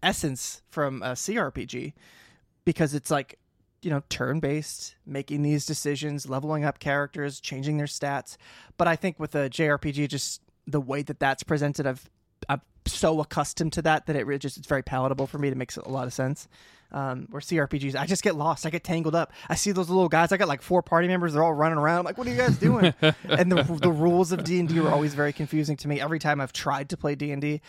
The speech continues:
Speaker 1: I have found myself very confused. Steve was texting me about cantrips, which is something that they use to cast
Speaker 2: Yeah.
Speaker 1: spells.
Speaker 2: Mm-hmm.
Speaker 1: I just kept reading the word as catnip. I thought he was saying catnip. I'm like, "Are you playing as a cat person? I,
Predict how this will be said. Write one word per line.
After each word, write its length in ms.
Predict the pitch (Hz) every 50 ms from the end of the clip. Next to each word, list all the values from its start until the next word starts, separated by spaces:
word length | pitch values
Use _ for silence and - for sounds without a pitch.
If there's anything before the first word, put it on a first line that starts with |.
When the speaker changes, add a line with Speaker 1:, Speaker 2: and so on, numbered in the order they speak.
| - -
Speaker 1:
I 140 | - 147 147
have 120 | 151 143
found 380 | - - 143 131 139 147 139 139
myself 400 | 139 135 - - 151 135 131 -
very 300 | - 147 135 131 135 135
confused. 600 | - 147 131 - - 143 143 139 139 139 - - - - - -
Steve 380 | - - - 180 180 180 165 156
was 120 | 165 -
texting 340 | - 175 165 - - - 165
me 100 | 160 156
about 260 | 143 147 127 - -
cantrips, 720 | - - - 160 160 165 165 - - 185 185 - - -
which 160 | - 151 - -
is 80 | 139
something 260 | - 160 - - 151 151
that 100 | 139 -
they 80 | -
use 200 | 143 143 147 139 -
to 80 | - 151
cast 260 | - - 127 127 123
Speaker 2:
Yeah. 80 | 131 117
Speaker 1:
spells. 380 | 92 156 160 160 160 165 - - -
Speaker 2:
Mm-hmm. 280 | 113 107 95 113 107
Speaker 1:
I 200 | 113 185 190 202
just 240 | - - 180 160 -
kept 200 | - - 160 -
reading 200 | 160 156 160 156 151
the 60 | 143
word 160 | 139 131 123
as 100 | 127 -
catnip. 540 | - - - 143 147 156 - 180 170 160 147
I 80 | 139
thought 140 | 139 156 160
he 40 | 151
was 120 | 143 139
saying 160 | - 151 135 - _
catnip. 420 | - - 156 160 - 175 185 175 165
I'm 80 | 156 160
like, 140 | 151 143 -
"Are 80 | 156
you 140 | 151 147 143 - -
playing 220 | - - 170 180 170
as 80 | 151
a 60 | 143
cat 320 | - - 233 - 170 - -
person? 420 | - 190 202 - - 220 214 185
I, 80 | 156